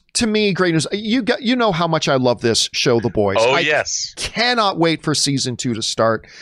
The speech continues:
Speaker 1: And then they announced that they're gonna do season three even before season two airs. And now we find out, uh, Jensen's gonna be a part of that, playing a Captain America kind of figure.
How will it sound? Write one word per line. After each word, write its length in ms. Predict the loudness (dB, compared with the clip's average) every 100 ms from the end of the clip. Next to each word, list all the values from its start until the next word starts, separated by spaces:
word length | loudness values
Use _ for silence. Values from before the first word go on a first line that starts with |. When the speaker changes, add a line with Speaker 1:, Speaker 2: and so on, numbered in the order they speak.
| -20 -12 -4
Speaker 1:
And 300 | -2 -2 -6 2
then 220 | 2 4
they 140 | 2
announced 320 | 2 2 0 0
that 100 | 0
they're 60 |
gonna 160 | 0 2
do 100 | 0
season 400 | 0 -2 -2 -4
three 300 | 0 2 2
even 400 | 2 0 0 -2
before 320 | -2 0 0
season 300 | 0 -2 -4
two 200 | 0 2
airs. 180 | 2 2
And 120 | 0
now 160 | 2 2
we 100 | 0
find 300 | 0 0 4
out, 240 | 2 0 -14 -20 -20 _
uh, 160 | 0
Jensen's 380 | 2 0 0 -2
gonna 160 | -2 0
be 120 | 0
a 40 |
part 320 | 0 0 0 4
of 60 |
that, 220 | 2 2 -2 _ _ _ _ _ _
playing 220 | -2 0
a 80 | 0
Captain 340 | 0 -2 -2 -2
America 320 | 0 0 0
kind 160 | -2
of 60 | 0
figure. 200 | -2